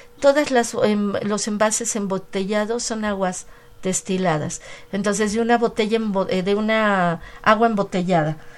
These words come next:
le van a poner dos o-, gotas de ácido clorhídrico concentrado. Si no lo tienen, ¿sí? Eh, solo pueden usar el, el, lo que seguiría, que son cinco mililitros de alcohol del noventa y seis.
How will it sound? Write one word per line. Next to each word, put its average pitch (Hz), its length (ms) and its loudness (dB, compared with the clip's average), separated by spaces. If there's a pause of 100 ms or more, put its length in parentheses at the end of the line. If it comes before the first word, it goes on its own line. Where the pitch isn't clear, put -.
(300)
le 233 140 4
van 269 180 2
a 320 80 -2
poner 254 500 0
dos 254 460 2
o-, 247 140 2
gotas 226 600 -2
de 220 140 0
ácido 214 420 -4
clorhídrico 190 840 -6
concentrado. 190 960 -4 (460)
Si - 280 0
no 269 220 2
lo 359 160 -2
tienen, 208 500 -2 (560)
¿sí? 202 300 -4 (100)
Eh, 185 400 0 (240)
solo 262 480 4
pueden 240 340 4
usar 240 540 0
el, 180 460 0 (340)
el, 202 280 4
lo 208 140 6
que 208 140 0
seguiría, 202 720 0 (100)
que 190 120 -4
son 202 240 0
cinco 214 400 -2
mililitros 190 720 -2
de 190 100 2
alcohol 175 440 -2
del 180 180 0
noventa 180 380 -2
y 185 60 -4
seis. - 460 -8